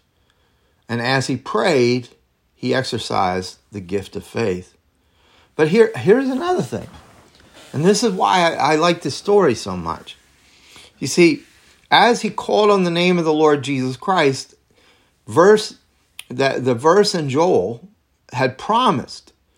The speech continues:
that believing wholeheartedly in this promise that God would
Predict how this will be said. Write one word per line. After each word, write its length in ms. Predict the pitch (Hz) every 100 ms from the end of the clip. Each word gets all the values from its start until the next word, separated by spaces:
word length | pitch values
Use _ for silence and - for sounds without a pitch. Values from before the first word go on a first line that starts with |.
| _ _ _ _
that 240 | 131 139
believing 600 | 120 131 147 208 226 220 175
wholeheartedly 920 | 160 190 151 180 185 160 131 131 110
in 280 | 175 233 202
this 180 | 147
promise 480 | - 123 110 117 127
that 120 | 131
God 400 | 117 120 131 127
would 340 | 123 123 120